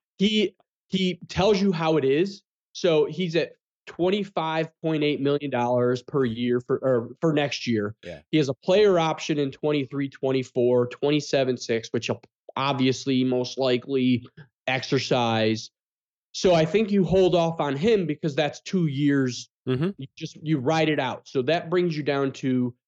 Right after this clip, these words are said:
Speaker 1: it, it, and then in there, which I didn't say, you've already got the, the, the young kids pieces that you don't really have to do anything outside of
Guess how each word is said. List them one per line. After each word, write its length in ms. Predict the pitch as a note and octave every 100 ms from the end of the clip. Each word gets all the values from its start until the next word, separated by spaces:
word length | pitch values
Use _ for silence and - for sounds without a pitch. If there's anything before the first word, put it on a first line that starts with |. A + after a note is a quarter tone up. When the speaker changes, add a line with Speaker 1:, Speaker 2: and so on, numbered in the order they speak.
| _ -
Speaker 1:
it, 180 | D3 -
it, 160 | - - _ _ _
and 160 | D3 E3+
then 120 | F#3
in 140 | F#3+
there, 220 | E3+ D#3+ D3+
which 240 | D3 D3
I 40 |
didn't 200 | C#3+ C#3
say, 280 | - C#3 A2+ B2
you've 160 | D3
already 260 | F3 G3+ E3+
got 220 | D#3+ D#3
the, 140 | C#3+ -
the, 240 | C3 B2 A#2+
the 160 | B2
young 400 | C3 B2 D3 D#3
kids 440 | E3 - D#3 C#3+ -
pieces 440 | - C#3+ C3+ B2+ A2+
that 140 | B2
you 120 | D3
don't 180 | D#3+ E3+
really 240 | E3 D#3+ C#3+
have 200 | C#3+ -
to 60 |
do 200 | B2+ C3 B2+
anything 420 | C#3 B2+ B2+ B2+
outside 480 | C3 C3 - B2 A#2
of 140 | A2+